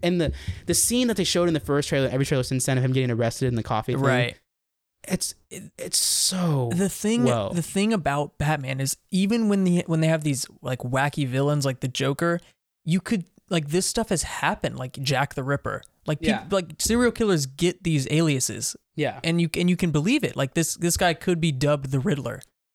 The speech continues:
Speaker 2: because he, he's playing these serial killing games with people. Or, like, you know, this guy dresses up in clown makeup, so everyone calls him the Joker.
Speaker 1: Yeah, it's just,
Speaker 2: It, it
Speaker 1: you take a
Speaker 2: feels
Speaker 1: grounded hero against mentally, you know, broken people and deranged killers. It's just,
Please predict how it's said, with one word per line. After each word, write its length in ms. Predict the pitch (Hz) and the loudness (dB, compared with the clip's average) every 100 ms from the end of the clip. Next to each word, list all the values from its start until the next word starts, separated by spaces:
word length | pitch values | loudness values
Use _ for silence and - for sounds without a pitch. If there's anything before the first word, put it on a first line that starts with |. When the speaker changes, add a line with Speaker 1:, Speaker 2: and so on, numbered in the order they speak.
| _ | _
Speaker 2:
because 320 | 147 160 143 | 0 0 0
he, 220 | 156 147 | 0 0
he's 280 | 151 151 135 | 2 0 -2
playing 260 | - 160 156 | 0 2 2
these 160 | 143 | 2
serial 320 | - 156 156 | 2 2 2
killing 280 | 139 156 139 | 0 0 0
games 320 | 131 131 135 | 0 0 0
with 100 | 127 - | -2 -4
people. 340 | 123 117 113 _ _ _ _ _ _ _ | -4 -4 -6 _ _ _ _ _ _ _
Or, 140 | - 143 | 0 0
like, 180 | 131 | 0
you 80 | 143 | 0
know, 180 | 139 165 | 0 0
this 180 | 143 147 | -2 -2
guy 180 | - 147 | 0 -2
dresses 340 | 135 151 143 - | 0 0 0 0
up 80 | 139 | -2
in 80 | |
clown 200 | 131 135 | -2 -2
makeup, 260 | 139 127 120 | 0 -2 -4
so 180 | - 120 | -4 -4
everyone 300 | - 143 143 | -2 -2 -2
calls 220 | 135 135 131 | -2 -2 -2
him 100 | 127 | -4
the 60 | |
Joker. 420 | 117 123 123 110 - | -2 -2 -2 -6 -4
Speaker 1:
Yeah, 260 | 170 147 92 - | -4 -2 -4 -4
it's 180 | 143 | -2
just, 220 | - 156 - | 0 0 0
Speaker 2:
It, 140 | 170 - | -4 0
it 180 | 175 151 | 0 2
Speaker 1:
you 60 | |
take 140 | 156 220 | 4 4
a 20 | |
Speaker 2:
feels 180 | 254 233 | 4 4
Speaker 1:
grounded 380 | 139 165 156 | 4 2 0
hero 340 | 131 147 135 127 | 2 2 4 2
against 360 | 120 123 - - - | 0 -2 -4 -8 -2
mentally, 640 | 127 131 - 131 123 120 _ _ | 0 0 0 2 2 -2 _ _
you 120 | 139 | -2
know, 160 | 120 113 | 0 0
broken 360 | 120 120 123 | 0 0 -2
people 440 | 117 123 120 107 107 | -2 -2 0 -2 -2
and 160 | 113 110 | -4 -2
deranged 560 | 117 117 117 113 - - - | 0 2 2 0 -4 -14 -14
killers. 400 | - 139 123 104 | -4 0 0 -2
It's 180 | - 123 | -4 -4
just, 180 | 123 113 | -4 -6